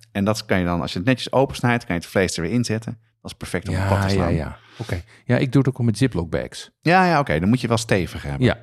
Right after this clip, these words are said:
Speaker 1: Ja.
Speaker 2: stevige Ziploc
Speaker 1: Ja.
Speaker 2: bags, dat werkt ook wel. Ehm, en, en hoe dik sla je het dan?
Speaker 1: Ja, dat is dus echt best wel dun. En, eh, in, in, eh, in, eh,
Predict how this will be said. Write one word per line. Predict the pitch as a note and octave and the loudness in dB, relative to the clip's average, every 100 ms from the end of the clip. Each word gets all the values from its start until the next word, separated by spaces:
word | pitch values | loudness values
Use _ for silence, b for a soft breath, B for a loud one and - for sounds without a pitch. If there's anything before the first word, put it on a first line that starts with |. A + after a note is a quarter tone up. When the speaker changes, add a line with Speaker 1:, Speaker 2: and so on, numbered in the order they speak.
| - | -10
Speaker 1:
Ja. | - | -10
Speaker 2:
stevige | - B2 A2+ G#2 | -2 -2 -2 -4
Ziploc | - A2 F#2+ | -10 -8 -4
Speaker 1:
Ja. | G#2 | -2
Speaker 2:
bags, | F2 - | -4 -6
dat | D#2 | -8
werkt | D#2 D#2 - | -8 -8 -12
ook | - | -10
wel. | - - B B B B | -12 -12 B B B B
Ehm, | A2 A2 G#2 A2 | 2 2 2 2
en, | C3+ C#3+ | 2 4
en | C#3+ B2+ | 2 2
hoe | G2 F3 F3 A#2 | 4 6 6 6
dik | D3+ - | 2 2
sla | - C3 | -4 0
je | B2 E2 | 0 0
het | D#2+ | 0
dan? | A2 G3 B B | -2 -2 B B
Speaker 1:
Ja, | A2 A2+ | 0 2
dat | A#2+ B2+ | 2 4
is | B2 | 4
dus | A2+ A2 | 4 2
echt | C3+ C3 G2 F#2+ | -2 -2 -6 0
best | C3+ D#3 | 2 2
wel | G2+ G2+ | -2 0
dun. | C3 F#2 A#1 - _ _ | 0 0 -4 -16 _ _
En, | - G2+ G2 | -2 0 2
eh, | F#2 F#2 F2+ | 2 0 0
in, | G#2 F#2 | 0 0
in, | G#2 G2 F#2 | 0 0 2
eh, | F2+ F2 E2+ - | 2 0 -2 -2
in, | F2+ E2 _ _ | -4 -4 _ _
eh, | F2+ E2+ E2 E2 | -6 -4 -4 -6